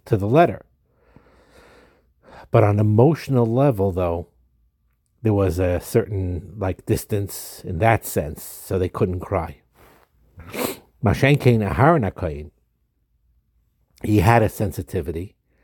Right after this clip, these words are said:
He had a delicate approach to resolving problems. He never hurt anyone, even though Aharon certainly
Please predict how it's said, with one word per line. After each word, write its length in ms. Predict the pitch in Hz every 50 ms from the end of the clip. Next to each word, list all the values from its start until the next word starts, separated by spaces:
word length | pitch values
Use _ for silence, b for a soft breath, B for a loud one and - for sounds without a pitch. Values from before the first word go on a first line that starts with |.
| b b b b b b b b b b b
He 100 | b 110
had 220 | 104 80 - 113
a 40 | 104
delicate 500 | 95 95 - 120 123 127 117 - - 110
approach 520 | 92 - - - - 110 107 - - - -
to 100 | - -
resolving 520 | 98 95 92 85 92 98 95 90 92 87 80
problems. 760 | - - 92 85 82 78 82 101 127 - - - - - _ _ _ _ _ b b b b b b b b b b b
He 140 | b 107 104
never 480 | 110 113 104 107 104 104 98 90 87 - - -
hurt 220 | - 120 113 98
anyone, 580 | 95 85 80 82 80 78 78 78 80 92 123 127 _ _ _ _ _ _ _ _ _ _ _ _ _ _ _ _ _ _ _ _ _ _ _ _ _ _ -
even 540 | 135 147 180 170 180 170 156 151 151 143 - _ _ _ _ _ -
though 540 | - - 131 131 123 117 117 117 120 - - _ -
Aharon 640 | 107 98 90 107 117 113 110 107 107 107 113 - -
certainly 800 | - - - - 139 170 - 117 107 95 87 87 87 - _